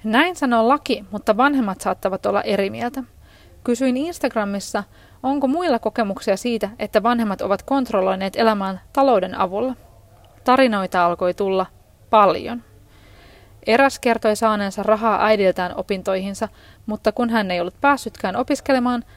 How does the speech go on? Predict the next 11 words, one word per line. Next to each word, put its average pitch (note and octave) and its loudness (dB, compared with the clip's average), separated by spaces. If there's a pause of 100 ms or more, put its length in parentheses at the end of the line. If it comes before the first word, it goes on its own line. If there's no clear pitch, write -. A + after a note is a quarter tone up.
hän D#4 0
lähti A#3 -2
ulkomaalle G3 -2
viettämään F#3 -2
välivuotta F#3+ 0
rahojen F#3+ 0
turvin. F#3+ -4 (540)
Äiti G3 2
oli F#3 0
kiukkuinen F#3+ -2
tästä F3+ -6